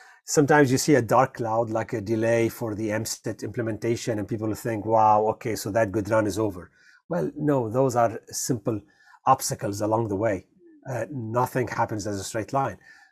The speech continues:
But overall, with all of the other initiatives I'm talking about still undergoing right now as we speak, and this technological breakthroughs with artificial intelligence, machine learning software, and big data, so, uh,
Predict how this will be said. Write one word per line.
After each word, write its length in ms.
But 180
overall, 640
with 200
all 200
of 100
the 80
other 140
initiatives 440
I'm 100
talking 300
about 320
still 520
undergoing 480
right 220
now 180
as 120
we 80
speak, 480
and 160
this 360
technological 680
breakthroughs 760
with 220
artificial 540
intelligence, 520
machine 380
learning 340
software, 640
and 300
big 200
data, 440
so, 220
uh, 120